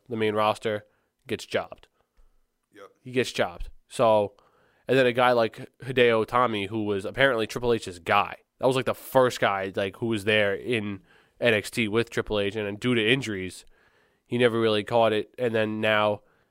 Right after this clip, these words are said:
Speaker 1: he's, now he's injured, and, I mean, he was, showed it a little bit on, on two oh five Live, but now he's released. And I think this is huge for A E W, and I feel like A E W can benefit by signing these guys, and even Arn Anderson too.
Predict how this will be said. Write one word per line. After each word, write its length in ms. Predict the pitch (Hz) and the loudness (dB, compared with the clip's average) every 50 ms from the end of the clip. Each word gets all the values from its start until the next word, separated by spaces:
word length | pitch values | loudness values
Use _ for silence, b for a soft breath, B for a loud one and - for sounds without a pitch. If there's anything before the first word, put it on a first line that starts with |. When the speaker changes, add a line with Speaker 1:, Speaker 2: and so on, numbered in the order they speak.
| _ _ _ _ _ _ _ | _ _ _ _ _ _ _
Speaker 1:
he's, 260 | - 117 110 107 - | -10 -10 -10 -10 -2
now 220 | 117 117 110 107 | 2 4 4 4
he's 160 | 107 110 101 107 | 2 0 -2 -2
injured, 320 | 107 101 107 107 107 104 | -2 0 0 0 0 0
and, 320 | 101 110 107 104 104 104 - - | -2 -4 -4 -4 -6 -10 -4 0
I 80 | 135 127 | 0 0
mean, 220 | 120 117 117 107 | 2 0 -2 -4
he 100 | 110 113 | -4 -4
was, 240 | 110 113 107 - - _ _ _ _ - | -4 -4 -6 -6 -12 _ _ _ _ -6
showed 300 | - - 135 135 135 135 | -2 2 2 4 4 2
it 60 | 135 | 2
a 40 | 135 | 0
little 240 | 135 135 131 131 | 0 0 0 0
bit 200 | 123 131 131 120 | 2 0 0 2
on, 180 | 113 120 117 113 - - - 135 | 2 0 -2 -2 -4 -8 -6 -4
on 120 | 120 117 110 | -4 -4 -4
two 180 | - - 127 | -4 -6 -6
oh 60 | 113 - | -4 0
five 260 | - 113 107 104 107 | 2 2 2 2 2
Live, 420 | 110 110 110 110 107 107 - - b b b b b b b b b | 4 4 4 4 2 0 -2 -6 b b b b b b b b b
but 100 | - - | -6 0
now 140 | 110 107 107 | 2 2 2
he's 120 | 104 95 92 | 2 0 -4
released. 300 | 92 90 95 92 85 - | -6 -6 -6 -6 -8 -8
And 80 | 92 | -8
I 60 | 92 | -8
think 160 | 92 127 120 110 | -6 -6 -6 -6
this 160 | 110 - 104 | -8 -8 -10
is 120 | 98 - | -12 -10
huge 180 | - 110 107 - | -8 -6 -6 -6
for 100 | - 101 | -6 -6
A 40 | - | -6
E 140 | 104 104 101 | -4 -4 -4
W, 400 | 92 110 110 107 107 101 98 95 | -2 0 0 0 0 -2 -6 -4
and 80 | 95 95 | -4 -6
I 80 | 92 | -6
feel 240 | 90 _ - 127 120 | -8 _ -4 -2 -2
like 100 | 110 104 | -2 -2
A 80 | - 117 | -4 -6
E 140 | 117 110 98 | -6 -4 -4
W 240 | 110 107 110 104 | -4 -4 -4 -4
can 260 | 101 - 107 98 95 90 _ _ - | -8 -10 -12 -12 -14 -14 _ _ -20
benefit 560 | 120 110 - 107 117 135 143 - 110 101 - | -20 -6 -2 0 0 0 0 0 -4 -6 -4
by 140 | - 98 101 | -4 -4 -4
signing 580 | - - 120 107 117 120 107 101 101 98 87 _ _ _ _ _ | -2 -2 -2 -2 -2 -2 -4 -4 -6 -10 -12 _ _ _ _ _
these 180 | 120 110 101 | -8 -8 -4
guys, 240 | 92 120 127 123 113 | 0 2 2 2 2
and 80 | 104 120 | 2 0
even 180 | 175 233 254 | 0 0 0
Arn 200 | 196 127 139 117 | 2 2 2 2
Anderson 400 | 104 120 139 139 104 - - 87 | 2 0 0 -2 -4 -8 -12 -10
too. 280 | - - 123 110 - | -4 -2 -2 -2 -2